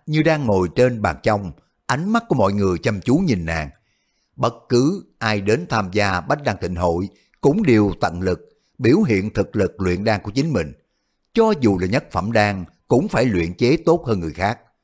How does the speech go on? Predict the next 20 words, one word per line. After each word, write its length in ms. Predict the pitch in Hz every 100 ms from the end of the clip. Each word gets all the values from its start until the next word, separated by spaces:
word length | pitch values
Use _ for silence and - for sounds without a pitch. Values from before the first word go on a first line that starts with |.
| _ _ _ _
Nhưng 360 | 165 175 160 156 -
có 100 | 175
ai 220 | 151 131
nghĩ 240 | 90 101
tới, 400 | 123 139 190 226 - _ _ -
trong 260 | 190 175
đan 160 | 175 170
hội 360 | 110 90 101 113 _ -
trà 200 | 120 107 -
trộn 220 | 98 110
vào 140 | 107
một 240 | 87 87 -
kỳ 140 | 95
hoa, 380 | 78 90 90 87 _ _ _ _ _
lấy 240 | 127 160
một 300 | 220 113 -
đan 220 | 143 110 92
dược 280 | 82 -
cấp 140 | 127 - -
thấp 180 | 165